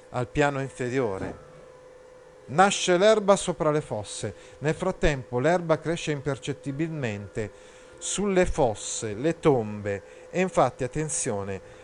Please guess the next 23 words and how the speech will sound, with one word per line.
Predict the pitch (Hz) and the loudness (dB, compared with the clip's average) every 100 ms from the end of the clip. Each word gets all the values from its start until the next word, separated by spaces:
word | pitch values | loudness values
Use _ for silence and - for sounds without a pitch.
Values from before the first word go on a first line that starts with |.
| - | -12
abbiamo | 135 151 175 | -4 0 2
detto | 180 165 135 | 2 0 -4
che | 123 | -8
in | 135 | -6
modo | 165 196 | -2 2
molto | 156 180 185 160 | 4 2 2 2
velato | 135 131 117 95 95 - 101 - - - - - - | 4 4 4 2 -4 -8 -8 -10 -20 -20 -20 -20 0
comunque | 214 202 233 220 220 208 190 | 2 4 2 2 4 4 2
c'è | - 185 156 127 - | 0 4 4 2 -4
un | - 143 | -8 -4
riferimento | 147 151 147 156 190 185 | -2 -2 -2 0 -4 2
alla | 160 143 | 2 2
morte, | 139 170 185 - 196 180 - - - - - - - | 2 2 2 2 4 4 0 -16 -20 -20 -20 -20 -14
ce | - | -6
ne | 139 | -4
sono | 131 175 165 | -2 0 0
parecchi, | 147 120 165 156 - | -2 2 4 2 -2
insomma, | 110 - 117 | -12 -8 -6
in | 110 | -6
questa | 120 - | -8 -8
poesia. | - 120 107 101 87 | -8 -6 -6 -8 -10
Abbiamo | 110 127 127 | -4 -4 -4
visto | 123 147 - 120 | -6 -8 -4 -6